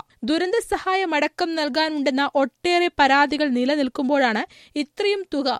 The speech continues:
മുഖ്യമന്ത്രിയുടെ ദുരിതാശ്വാസ നിധിയിൽ കിടക്കുന്നത്. രണ്ടായിരത്തി പതിനെട്ട് രണ്ടായിരത്തി പത്തൊൻപത് പ്രളയകാലത്ത് മുപ്പത്തിയൊന്നായിരം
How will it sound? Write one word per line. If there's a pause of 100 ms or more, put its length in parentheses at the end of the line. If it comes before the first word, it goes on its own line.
മുഖ്യമന്ത്രിയുടെ
ദുരിതാശ്വാസ
നിധിയിൽ
കിടക്കുന്നത്. (500)
രണ്ടായിരത്തി
പതിനെട്ട് (140)
രണ്ടായിരത്തി
പത്തൊൻപത്
പ്രളയകാലത്ത് (100)
മുപ്പത്തിയൊന്നായിരം